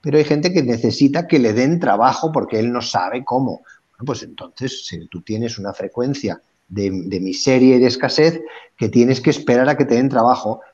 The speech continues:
pues esos miserables y escasos tendrán que esperar a que los gobiernos caigan o a que no sé qué coño deben estar esperando para ellos poder sonreír o vivir libremente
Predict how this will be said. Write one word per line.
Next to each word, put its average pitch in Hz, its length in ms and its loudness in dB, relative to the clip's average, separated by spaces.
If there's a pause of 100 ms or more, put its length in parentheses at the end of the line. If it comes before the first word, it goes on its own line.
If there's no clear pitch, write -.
pues - 200 -8
esos 117 260 -2
miserables 127 680 2
y 127 80 4
escasos 139 500 -2
tendrán 107 380 -6
que 135 60 -4
esperar 120 580 -4
a 113 100 -2
que 101 100 -8
los 95 220 -10
gobiernos 113 600 -6
caigan 117 420 0 (300)
o 113 160 2
a 107 140 2
que 110 120 2
no 107 120 -4
sé 117 220 -4
qué 110 140 -6
coño 120 360 0
deben 113 260 0
estar 120 240 0
esperando 165 560 0 (260)
para 196 320 2
ellos 170 320 4
poder 135 320 0
sonreír 170 680 0 (160)
o 165 120 2
vivir 143 300 8
libremente 151 800 4